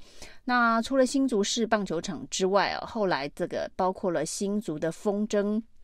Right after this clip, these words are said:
比赛场地啊，也发现里头掩埋了，呃，玻璃等等废弃物哦。所以台湾的公共工程建设的这一个品质，从规划、施工一直到验收，恐怕都有非常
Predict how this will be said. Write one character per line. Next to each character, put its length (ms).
比 140
赛 280
场 260
地 200
啊， 120
也 160
发 180
现 220
里 100
头 220
掩 200
埋 300
了， 260
呃， 220
玻 180
璃 180
等 220
等 180
废 220
弃 280
物 140
哦。 120
所 160
以 60
台 160
湾 120
的 120
公 180
共 260
工 220
程 240
建 240
设 340
的 280
这 240
一 80
个 200
品 360
质， 400
从 340
规 280
划、 400
施 400
工 420
一 80
直 160
到 220
验 240
收， 240
恐 220
怕 180
都 220
有 120
非 320
常 300